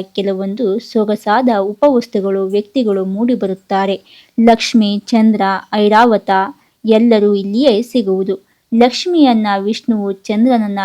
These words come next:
ಈಶ್ವರನು ಸ್ವೀಕರಿಸುತ್ತಾರೆ. ಸಮುದ್ರ ಮಂಥನದಲ್ಲಿ ಬಂದಂತ ಐರಾವತವನ್ನ ದೇವೇಂದ್ರನು ಪಡೆಯುತ್ತಾನೆ.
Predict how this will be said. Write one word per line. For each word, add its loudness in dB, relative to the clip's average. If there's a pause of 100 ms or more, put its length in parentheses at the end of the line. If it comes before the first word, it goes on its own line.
ಈಶ್ವರನು -6
ಸ್ವೀಕರಿಸುತ್ತಾರೆ. -8 (880)
ಸಮುದ್ರ 6
ಮಂಥನದಲ್ಲಿ 2
ಬಂದಂತ 2 (200)
ಐರಾವತವನ್ನ 6 (360)
ದೇವೇಂದ್ರನು 6
ಪಡೆಯುತ್ತಾನೆ. 0